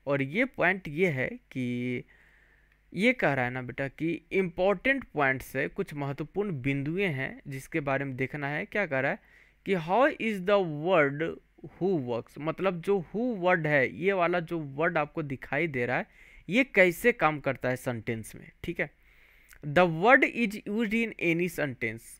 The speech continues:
किसी भी सेंटेंस में इसका यूज़ किया जाता है, तो it works like relative pronoun। किस तरह का काम करेगा?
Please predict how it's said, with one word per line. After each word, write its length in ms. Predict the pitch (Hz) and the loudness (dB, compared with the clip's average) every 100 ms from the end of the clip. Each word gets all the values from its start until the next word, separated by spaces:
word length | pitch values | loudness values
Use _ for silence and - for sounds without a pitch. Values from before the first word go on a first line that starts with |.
| - | -6
किसी 240 | 185 247 | -4 -2
भी 120 | 254 | -2
सेंटेंस 560 | 254 175 151 151 147 135 | -2 -2 -2 -2 -2 -4
में 120 | 143 | -6
इसका 280 | 135 - 131 | -6 -4 -2
यूज़ 360 | 123 131 127 - | -2 -4 -6 -6
किया 220 | 135 131 | -2 -2
जाता 280 | 120 127 139 | -2 -4 -4
है, 100 | 196 | -2
तो 120 | 214 | -2
it 260 | - 180 143 127 | -2 -4 -6 -4
works 280 | 160 175 131 | -4 -4 -4
like 340 | 131 127 - | -2 -2 -2
relative 400 | 127 117 - 127 - | -6 -6 -8 -12 -12
pronoun। 340 | - 71 - - _ _ _ _ _ - | -14 -16 -20 -20 _ _ _ _ _ -8
किस 160 | 160 - | -4 0
तरह 180 | 160 | 2
का 100 | 165 | 2
काम 200 | 170 170 | 0 -2
करेगा? 360 | 170 175 185 | 0 0 0